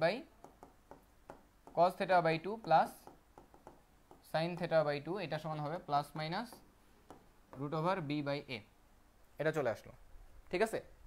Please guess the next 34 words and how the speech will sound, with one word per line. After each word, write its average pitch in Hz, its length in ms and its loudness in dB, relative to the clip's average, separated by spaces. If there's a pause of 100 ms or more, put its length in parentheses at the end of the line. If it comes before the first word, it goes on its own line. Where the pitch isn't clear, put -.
(880)
এরপরে 226 400 8 (840)
মেইন 247 160 2 (120)
ঝামেলাটা 196 440 0 (100)
কোথায়? 113 320 -8 (920)
এইখানে। 135 260 -6 (640)
এই 233 140 4
পর্যন্ত 262 360 6
তুমি 240 180 4
ইজিলি 202 240 4
বুঝতে 156 220 -4
পারছো, - 240 -12
এখানে 165 240 -4
তোমার 170 200 0
বুঝতে 156 240 -4
কোনো 135 180 -6
সমস্যা 113 300 -14
নেই। 101 140 -14
যোজন 175 240 0
বিয়োজন 185 300 4
করছো, 196 180 4 (100)
যোগ 170 180 2
বিয়োগ 175 200 0
করছো, 185 200 0 (480)
সূত্র - 160 -6 (100)
বসাইছো, 202 340 4 (340)
ঠিকঠাক। - 320 -8 (1040)
এইখানে 277 220 6 (100)
আসার 240 220 6 (100)
পরেই 190 260 6 (100)
ঝামেলাটা। 117 420 -6 (540)
এইখান 262 220 4
থেকে 254 160 2
আমি 247 80 2 (100)
এইখানে 277 280 2